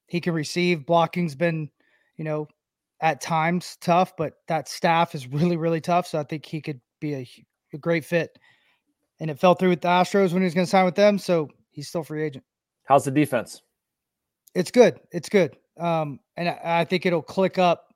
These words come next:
Speaker 1: with a team like the Pirates and, and
Speaker 2: Okay.
Speaker 1: him and him and DeLay. And also, like, he'd be great for Henry Davis. Same personality, just more serial killer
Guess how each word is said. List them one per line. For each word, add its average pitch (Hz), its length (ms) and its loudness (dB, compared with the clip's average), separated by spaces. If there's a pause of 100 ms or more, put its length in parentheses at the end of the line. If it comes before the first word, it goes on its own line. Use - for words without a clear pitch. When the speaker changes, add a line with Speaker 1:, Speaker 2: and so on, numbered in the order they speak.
(160)
Speaker 1:
with 160 460 -4 (920)
a 165 100 -4
team 185 420 0
like 170 260 2
the 170 80 -4
Pirates - 600 -6 (300)
and, 156 260 -6
and 160 140 -4
Speaker 2:
Okay. - 120 0
Speaker 1:
him 180 140 0
and 180 160 0
him 180 180 -2
and 180 80 0
DeLay. 170 520 0 (540)
And 175 120 -4
also, 165 420 2
like, 151 160 -4
he'd 180 200 -2
be 165 100 -4
great 156 520 -4
for 165 140 -8
Henry 160 220 -4
Davis. 143 260 -6
Same 175 220 -2
personality, 180 720 2 (440)
just 156 420 0
more 165 200 0
serial 160 520 -2
killer 135 360 -8